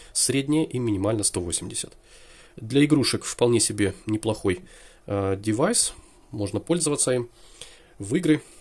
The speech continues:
Вот. В отношении фотоаппарата я уже говорил, что видеостабилизация здесь присутствует. И, кстати, вот в отношении видео здесь настройка только вот семьсот двадцать пикселей и тысяча восемьдесят.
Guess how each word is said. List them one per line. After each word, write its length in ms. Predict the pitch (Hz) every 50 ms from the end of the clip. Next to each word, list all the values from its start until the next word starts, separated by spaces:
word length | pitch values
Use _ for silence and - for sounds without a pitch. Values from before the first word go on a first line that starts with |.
| - - - -
Вот. 280 | - 107 117 110 104
В 60 | -
отношении 260 | 123 - - - 156 139
фотоаппарата 560 | - 147 139 135 - 120 104 - - 180 - - - - - - - - - _ - -
я 180 | - 104 107
уже 140 | 101 98 101
говорил, 280 | 95 104 110 117 113 104
что 140 | - -
видеостабилизация 680 | 98 107 104 104 98 - 107 107 104 101 98 - - 107
здесь 160 | 98 104 -
присутствует. 600 | - - 107 - - - - - - 151 180 - - - - - - - - -
И, 160 | - 139 135
кстати, 360 | 131 - - - - 120 - 123
вот 260 | 107 104 - - -
в 40 | 110
отношении 460 | 104 - 113 - - 127 120 120 117
видео 380 | 117 170 208 202 127 95 - - - - - - - - - - - - _ - - - - -
здесь 680 | 110 101 104 107 127 170 175 - - - - - - -
настройка 600 | - 107 117 104 - - - 135 147 151 139 131
только 260 | - 117 117 - 107
вот 200 | 95 98 - -
семьсот 440 | - - - - - 113 - - 104
двадцать 320 | 104 117 135 - - 180
пикселей 360 | - 208 - - 196 180 175
и 160 | 160 - 151 165
тысяча 380 | 165 - 120 - 117 - -
восемьдесят. 560 | 98 92 90 - 101 92 90 - - 82 -